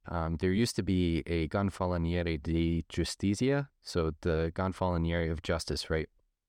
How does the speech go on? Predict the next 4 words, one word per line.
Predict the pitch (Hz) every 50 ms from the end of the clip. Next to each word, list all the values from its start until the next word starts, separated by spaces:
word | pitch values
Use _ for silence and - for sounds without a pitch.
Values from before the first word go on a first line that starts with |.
| _ _ _ _ _ _ _ _ _ -
And, | - 92 95 92 92 90
um, | 87 82 82 85 85 82 80 - _ _ _ _ _ _ - 80 76
basically, | - 110 120 - - 120 - - 98 92 87 82 80 73 - _ _ _ _ -
um, | - 87 87 85 85 80 73 80 78